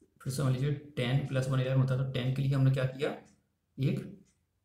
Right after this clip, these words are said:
क्रॉस लगा दिया या एक्स लगा दिया टेन के लिए, उसको राइट हैंड साइड में एक आई लगा दिया तो ये प्लस हो गया। फिर इलेवन हो गया, अब ट्वेल्व देखिए, टेन प्लस टू यानी कि टेन क्रॉस और टू कह रहा है, तो टू दो डंडी लगेगी राइट साइड, प्लस कर रहा है राइट साइड में,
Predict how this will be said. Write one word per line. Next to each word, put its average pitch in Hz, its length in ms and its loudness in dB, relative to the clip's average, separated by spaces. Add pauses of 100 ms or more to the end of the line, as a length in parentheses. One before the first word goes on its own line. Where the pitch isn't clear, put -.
(380)
क्रॉस 127 280 -4
लगा 110 180 0
दिया 110 200 0
या - 380 -2
एक्स 117 200 -2
लगा 110 180 0
दिया 104 200 4 (520)
टेन 104 200 4
के 104 60 0
लिए, 98 280 -4 (560)
उसको 139 160 -2
राइट 127 160 2
हैंड 143 120 0
साइड 135 240 2
में 143 140 0
एक 127 240 -2
आई 113 140 -2
लगा 120 160 -2
दिया 147 220 -2
तो 143 160 -8
ये - 140 -14
प्लस 107 200 -4
हो 98 60 -10
गया। 98 200 -10 (500)
फिर 143 160 -2
इलेवन 131 260 2
हो 160 80 2
गया, 143 120 0
अब 135 180 -4
ट्वेल्व 123 220 0
देखिए, 117 300 -4 (540)
टेन 135 240 2 (100)
प्लस - 420 -4
टू 110 80 -2
यानी 104 460 -4
कि 131 80 -4 (180)
टेन 139 240 0 (960)
क्रॉस - 320 -2 (160)
और 117 300 -4
टू 131 160 2
कह 120 80 0
रहा 104 160 4
है, 104 80 4
तो - 80 -2
टू 135 180 -2
दो 131 140 2
डंडी 127 200 2
लगेगी 139 320 0
राइट 113 260 0
साइड, 107 320 -2
प्लस 123 180 -4
कर - 100 -6
रहा 120 140 -4
है 110 80 -10
राइट 104 140 -2
साइड 101 160 -8
में, - 140 -10